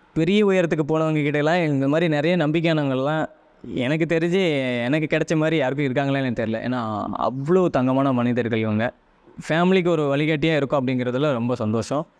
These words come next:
But இவங்க தான் எனக்கு பேக் போன். கிருஷ்ணகுமார், கணேஷ், பிரகாஷ், இளவரசன்,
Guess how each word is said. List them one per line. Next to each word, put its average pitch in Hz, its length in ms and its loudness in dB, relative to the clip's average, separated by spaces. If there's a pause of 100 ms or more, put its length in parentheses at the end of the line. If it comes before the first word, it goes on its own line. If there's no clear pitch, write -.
(280)
But 117 160 -4
இவங்க 151 300 2
தான் 175 120 2
எனக்கு 117 680 0
பேக் 131 260 0
போன். 131 220 0 (240)
கிருஷ்ணகுமார், 143 640 0 (200)
கணேஷ், 147 600 -2 (180)
பிரகாஷ், 135 680 0 (200)
இளவரசன், 135 760 2